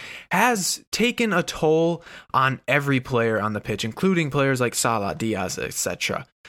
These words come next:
So, the midfield issue, their midfield is really poor right now. Obviously, Thiago is back in training. I don't know if he's gonna come right in. He's definitely not gonna come right in and play ninety minutes each time,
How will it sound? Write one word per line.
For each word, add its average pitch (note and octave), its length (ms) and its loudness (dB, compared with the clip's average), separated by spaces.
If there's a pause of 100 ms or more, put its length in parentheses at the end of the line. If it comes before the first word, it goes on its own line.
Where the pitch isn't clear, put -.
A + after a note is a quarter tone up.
So, F3 380 2
the D#3+ 160 0
midfield F#3 500 4
issue, G2+ 380 0 (520)
their C#3 240 2
midfield C#3 440 2
is A2 160 -2
really A2+ 240 2
poor A2+ 260 0
right G#2+ 160 2
now. A2 180 0
Obviously, B2+ 440 0
Thiago C#3 480 2
is A#2 80 -2
back A2+ 360 -2
in A2 120 -4
training. B2+ 640 -2 (300)
I A#2 140 -12 (140)
don't D3+ 320 0
know C3 340 2
if B2+ 140 -2
he's A#2 240 -2
gonna A2+ 400 0 (120)
come A2 380 -2
right A2 180 2
in. A2 120 -2
He's C3+ 180 -2
definitely G#3 320 2
not F#3 80 2
gonna E3 140 2
come C#3+ 200 0
right C3 140 4
in B2 140 0
and A2+ 120 -2
play A2 200 0
ninety G#2+ 360 -2
minutes G#2+ 380 -4
each G#2 220 -2
time, B2 340 0